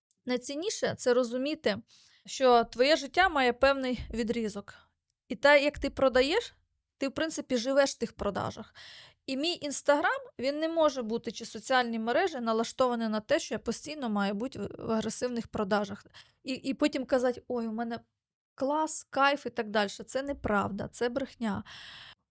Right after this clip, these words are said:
Агресивні продажі убивають гормональну систему. І я як жінка, я спробувала, і як експерт спробувала багато варіантів, і, е, для себе вирішила, що мені всього достатньо.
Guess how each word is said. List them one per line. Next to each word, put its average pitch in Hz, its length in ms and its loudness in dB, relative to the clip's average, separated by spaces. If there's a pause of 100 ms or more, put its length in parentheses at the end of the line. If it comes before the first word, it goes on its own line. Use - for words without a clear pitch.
Агресивні 247 600 2
продажі 254 640 2 (100)
убивають 226 580 2
гормональну 220 560 -2
систему. - 540 -6 (960)
І 247 100 0
я 269 180 8
як 233 220 4
жінка, 294 560 -2
я 220 200 2
спробувала, 220 720 2 (260)
і 233 320 -2
як 214 220 2
експерт 269 400 2
спробувала 220 500 0
багато 208 460 -2
варіантів, 226 580 -2 (340)
і, 214 260 -4
е, 202 420 -2
для 202 120 -6
себе 240 280 2
вирішила, 196 560 -4
що 233 140 -10
мені 240 240 -4
всього 240 340 -2
достатньо. 208 640 -4